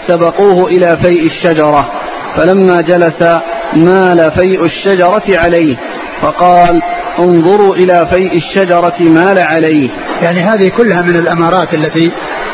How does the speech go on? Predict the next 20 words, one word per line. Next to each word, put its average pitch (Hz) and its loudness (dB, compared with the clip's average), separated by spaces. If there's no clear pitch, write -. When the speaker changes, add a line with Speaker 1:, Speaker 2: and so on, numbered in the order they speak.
Speaker 2:
يعني، 160 0
استدل 170 -2
بها 156 0
على 151 -2
نبوته 160 2
عليه 160 -2
الصلاة 147 -6
والسلام. 160 -2
نعم. 151 -4
Speaker 1:
قال: 185 2
"فبينما 202 2
هو 185 2
قائم 190 2
عليهم 165 2
وهو 180 2
يناشدهم 185 2
أن 180 2
لا 202 2
يذهبوا 190 2
به 180 2